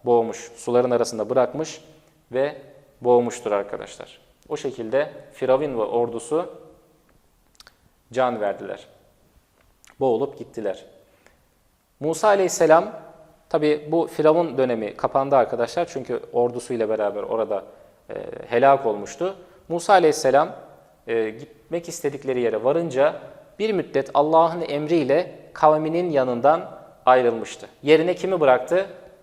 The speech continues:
Kardeşi Harun'u bırakmıştı. Kırk gün sonra arkadaşlar, bakın kırk yıl değil,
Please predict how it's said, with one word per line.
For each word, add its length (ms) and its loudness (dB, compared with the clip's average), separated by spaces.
Kardeşi 600 -2
Harun'u 460 4
bırakmıştı. 540 -6
Kırk 360 2
gün 160 2
sonra 320 4
arkadaşlar, 580 0
bakın 320 -6
kırk 280 -8
yıl 280 -2
değil, 320 -4